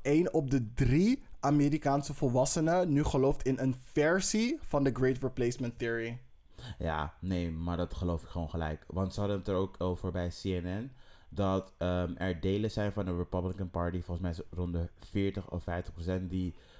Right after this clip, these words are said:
Speaker 2: eh, ook zoiets naden, omdat ze dat, ehm, het stroomt ook een beetje voort uit QAnon. Zeg maar dat
Speaker 1: Ja.
Speaker 2: QAnon zo gro-, groot is geworden is, al die replacement, eh, niet replacement, al die conspiracy theories bij elkaar
Speaker 1: Ja.
Speaker 2: is QAnon. En daar is een gedeelte gewoon nu heel groot aan het worden. En
Speaker 1: Mhm.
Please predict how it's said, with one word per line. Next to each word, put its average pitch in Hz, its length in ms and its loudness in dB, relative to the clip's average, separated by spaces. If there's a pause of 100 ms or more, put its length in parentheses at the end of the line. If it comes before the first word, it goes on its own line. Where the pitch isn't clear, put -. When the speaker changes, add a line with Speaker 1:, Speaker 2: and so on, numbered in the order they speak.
(200)
Speaker 2:
eh, 92 300 2 (100)
ook 104 200 2
zoiets 92 300 -2
naden, 85 360 0
omdat 92 320 -2
ze 87 220 -2
dat, 90 180 -2 (180)
ehm, 113 140 0 (140)
het - 220 -6
stroomt 120 360 -2
ook 113 140 -4
een 104 60 -8
beetje 107 240 -2
voort 104 260 -2
uit 101 180 -2
QAnon. 82 520 -4 (500)
Zeg 107 140 -2
maar 113 100 2
dat 104 160 0
Speaker 1:
Ja. 117 180 2
Speaker 2:
QAnon 123 220 2
zo 120 220 2
gro-, 117 320 0
groot 117 300 0
is - 60 -10
geworden 113 240 2
is, 113 100 -6 (260)
al 117 200 0
die 120 120 0
replacement, 107 640 -4
eh, 98 260 0
niet 95 220 -6
replacement, 92 460 -6
al 110 60 -4
die 107 180 -6
conspiracy 101 540 -4
theories 104 300 0
bij 98 120 -2
elkaar 113 340 0
Speaker 1:
Ja. 127 120 -8 (220)
Speaker 2:
is 113 220 -2
QAnon. 98 520 -2 (340)
En 104 320 -2
daar 104 200 0
is 104 100 -6
een 104 100 -4
gedeelte 101 300 -4
gewoon 98 220 -4
nu 101 140 -2
heel 101 180 0
groot 107 340 -4
aan 87 80 -2
het 82 140 -6
worden. 85 320 -4
En 87 160 -2
Speaker 1:
Mhm. 131 320 -2